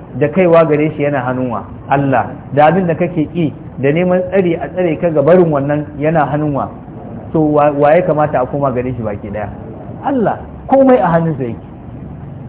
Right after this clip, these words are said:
Inda bawa ya gane da sai i mai da Allah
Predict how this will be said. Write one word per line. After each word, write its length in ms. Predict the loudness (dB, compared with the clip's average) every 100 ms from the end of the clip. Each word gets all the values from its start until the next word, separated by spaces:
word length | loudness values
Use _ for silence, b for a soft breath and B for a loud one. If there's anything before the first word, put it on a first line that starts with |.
| -12 -2
Inda 260 | 4 6 6
bawa 300 | 8 8 6
ya 160 | 4
gane 400 | 4 4 4 0 -6 -12 -8 2
da 220 | 2 2
sai 120 | 0
i 140 | 0 0
mai 220 | 2 2
da 160 | 2 2
Allah 320 | 2 2